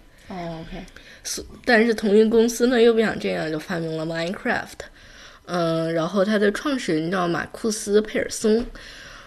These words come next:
Speaker 2: 嗯，当然这个里头有比较有名的是两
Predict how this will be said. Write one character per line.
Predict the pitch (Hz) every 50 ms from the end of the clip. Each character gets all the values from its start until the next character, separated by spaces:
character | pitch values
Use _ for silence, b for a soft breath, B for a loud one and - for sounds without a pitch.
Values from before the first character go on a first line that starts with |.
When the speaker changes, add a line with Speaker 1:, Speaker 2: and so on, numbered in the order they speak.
| B B
Speaker 2:
嗯， | - 196 196 202
当 | 214 262 269 285
然 | 294 294 294 294
这 | 294 311 294
个 | - 247 233
里 | 220 202 180 -
头 | - - - 202 208
有 | 220 214 190 165 147 139 151 170 180
比 | 180 208 - 208 170
较 | 147 196 220 233 226
有 | 220 190 165
名 | 123 139 156 156 160
的 | 175 202
是 | 208 - 220 202
两 | 185 185 - - -